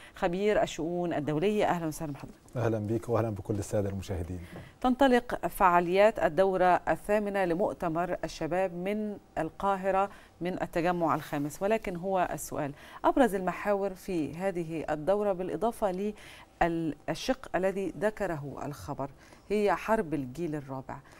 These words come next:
Speaker 1: يعني كيف يمكن، أو من خبرة حضرتك الدولية، كيف تصدت كبرى الدول أو التي سبقتنا في، آه، هذا المجال لتزييف الشائعات ونشر ال-، الأخبار الكاذبة، كيف، آه،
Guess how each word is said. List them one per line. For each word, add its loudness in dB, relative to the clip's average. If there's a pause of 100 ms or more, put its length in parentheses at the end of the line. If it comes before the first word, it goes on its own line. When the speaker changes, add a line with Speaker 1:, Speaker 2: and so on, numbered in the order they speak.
(220)
Speaker 1:
يعني -2 (140)
كيف 4
يمكن، 0 (120)
أو 2
من -6
خبرة -2
حضرتك -4
الدولية، -2 (300)
كيف 2
تصدت -2 (640)
كبرى 4 (180)
الدول 2 (260)
أو 10
التي 4
سبقتنا 2
في، -2 (100)
آه، 2
هذا 2
المجال 0 (340)
لتزييف -2
الشائعات 2 (180)
ونشر 0
ال-، 2
الأخبار 0
الكاذبة، 0 (320)
كيف، 0
آه، 0